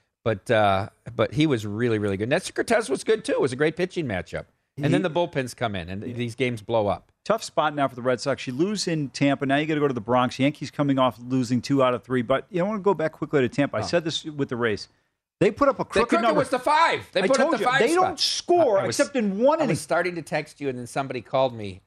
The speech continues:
Speaker 1: about the crooked number was they were coming back to take the lead in the seventh inning there last night.
Speaker 2: I, that's all they do.
Speaker 1: Single
Speaker 2: This team
Speaker 1: inning.
Speaker 2: can't
Speaker 1: <laughs>
Speaker 2: score, and it's one
Speaker 1: One
Speaker 2: inning. You gotta prevent one inning from getting beat.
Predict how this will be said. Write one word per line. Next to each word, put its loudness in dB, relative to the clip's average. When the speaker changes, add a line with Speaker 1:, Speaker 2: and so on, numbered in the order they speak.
Speaker 1:
about 0
the -10
crooked -2
number 2
was -2
they -2
were -6
coming -2
back -4
to -6
take -6
the -6
lead -4
in -8
the -12
seventh -10
inning -6
there -6
last -8
night. -14
Speaker 2:
I, -2
that's 0
all 4
they 2
do. 2
Speaker 1:
Single 2
Speaker 2:
This 4
team 4
Speaker 1:
inning. -2
Speaker 2:
can't 2
Speaker 1:
<laughs> -
Speaker 2:
score, 2
and 0
it's -8
one -4
Speaker 1:
One 4
Speaker 2:
inning. 2
You 4
gotta 2
prevent 2
one 2
inning 4
from 0
getting 2
beat. 2